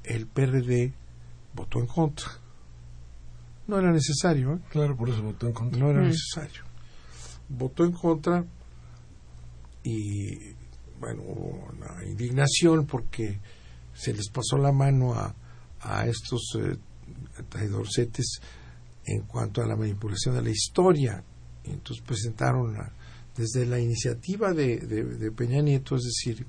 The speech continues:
Speaker 1: Cárdenas ese era el primer, este, hombre inteligente. Sí, privatizó, digo, este, hizo, lo expropió, pero después abrió a la inversión
Speaker 3: Ujú.
Speaker 1: privada.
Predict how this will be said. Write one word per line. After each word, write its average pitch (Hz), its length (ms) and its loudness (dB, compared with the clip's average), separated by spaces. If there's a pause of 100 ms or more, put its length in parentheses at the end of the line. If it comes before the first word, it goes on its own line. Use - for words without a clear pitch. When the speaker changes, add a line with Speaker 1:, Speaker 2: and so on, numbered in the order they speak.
Speaker 1:
Cárdenas 175 800 4
ese 117 260 -2
era 110 120 -4
el 107 100 -6
primer, 104 420 -8 (600)
este, - 460 -8
hombre 107 260 -4
inteligente. 107 640 -6
Sí, 247 380 -2
privatizó, - 800 -4
digo, 139 340 -2 (420)
este, - 640 -6
hizo, 147 280 -2
lo 113 80 -4
expropió, 120 500 0
pero 131 140 0
después 113 400 -4
abrió 147 400 2
a 123 40 2
la 120 100 6
inversión 113 680 0
Speaker 3:
Ujú. 165 80 0
Speaker 1:
privada. 175 600 0